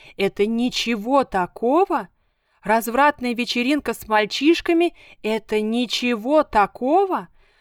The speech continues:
Ты хочешь, чтобы наша дочь пошла по рукам и принесла бы в подоле в семнадцать лет, по примеру своей подружки Берты? О, эта малолетняя потаскушка ещё себя покажет, вот увидишь. А ты хочешь такой же судьбы для Вики?»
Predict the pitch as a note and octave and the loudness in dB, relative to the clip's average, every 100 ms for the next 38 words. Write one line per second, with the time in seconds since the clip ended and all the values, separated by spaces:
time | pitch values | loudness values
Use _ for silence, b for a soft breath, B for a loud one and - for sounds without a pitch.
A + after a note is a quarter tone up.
0 | _ _ _ B3+ B3 A3 F#3+ - A3+ - | _ _ _ -4 -2 0 0 0 -10 -2
1 | B3+ A#3+ B3+ C#4 - A#3+ C4 B3+ - G#3+ | 0 2 2 2 0 -2 0 -2 2 0
2 | - B3 A#3+ - G3+ F#3+ - C#4 F4+ - | 2 0 0 0 -4 -2 2 2 0 -6
3 | b b b G3+ G#3 A3 A3+ A3 C#4 C4 | b b b -6 -2 0 -2 0 2 2
4 | A#3 - G#3+ G#3 D#4+ F#4+ G4 - F4 D#4 | 0 2 2 4 6 6 4 4 4 4
5 | B3+ - A#3+ A#3+ A#3 D#3+ - B A#3 A3 | 2 0 -4 -2 -2 -2 -8 B -2 0
6 | C4 C4+ A3+ G#3+ C4 C#4 A#3 B3 B3+ C#4+ | 2 2 2 2 2 2 4 2 2 0
7 | A#3 - B3+ C#4 G#3+ F3+ E3+ E3 b b | -2 -2 2 4 2 0 -12 -16 b b
8 | F#3+ F3+ E3+ F3 F3+ F3+ F3 G3 G3 G#3 | -2 0 0 0 -2 -4 -2 -2 0 4
9 | A3 A3+ G#3+ G#3+ G#3+ A#3 A3+ A#3+ - - | 4 4 2 0 -4 -4 0 0 -2 -8
10 | A3+ - B3 A#3+ B3+ - B3+ B3 A#3+ C#4 | -8 -4 -4 0 -2 0 0 0 4 2
11 | C#4+ C4 G#3+ A3 A3+ D#3+ F#3 F3 B3 C#4+ | 2 2 2 2 -2 -4 -4 -2 -4 0
12 | D4+ G3+ C4 B3 - B B B F3+ - | 0 -2 -6 -10 -12 B B B -6 -2
13 | G#3+ - D4 B3+ A#3 A3+ A#3 D4 B3+ A#3 | -2 2 0 0 0 0 2 0 0 -4
14 | A3+ G#3+ G#3+ D4 A3 G3 E3+ A#3+ G4+ - | -4 -4 0 0 2 0 2 2 2 4
15 | G4 | 2